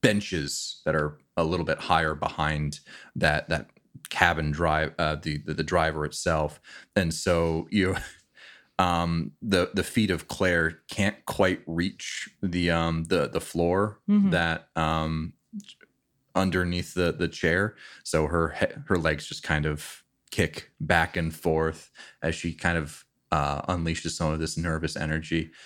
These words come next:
Speaker 1: occasionally looks over at you, Nona, and, like, almost expectantly, and then looks back
Speaker 2: <laughs>
Speaker 1: forward and just goes back kicking back and forth.
Speaker 2: Jeff, are there seatbelts here?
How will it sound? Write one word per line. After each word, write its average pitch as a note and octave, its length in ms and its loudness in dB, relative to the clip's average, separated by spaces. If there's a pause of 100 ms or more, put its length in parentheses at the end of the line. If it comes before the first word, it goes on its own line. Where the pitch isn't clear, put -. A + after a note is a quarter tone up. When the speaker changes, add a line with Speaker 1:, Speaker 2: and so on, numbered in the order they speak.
(120)
Speaker 1:
occasionally G#2+ 360 2
looks F#2+ 260 -2
over F2+ 320 2
at F2 160 0
you, F2+ 200 0
Nona, F2 500 0 (320)
and, D#2 320 0 (720)
like, F2 240 0
almost C3 320 4
expectantly, C3 1000 2 (340)
and F#2+ 100 4
then E2 300 0
looks E2 260 0
back B3 220 4
Speaker 2:
<laughs> - 20 -6
Speaker 1:
forward B3 560 2
and E3 140 -2
just - 480 -8
goes F2 200 2
back E2 280 0
kicking F2 380 -2 (100)
back F2 240 2
and E2 120 -6
forth. E2 440 -2 (240)
Speaker 2:
Jeff, C#4+ 160 0
are C4 260 2
there F#4 140 2
seatbelts C#4+ 640 -2
here? D#4 300 0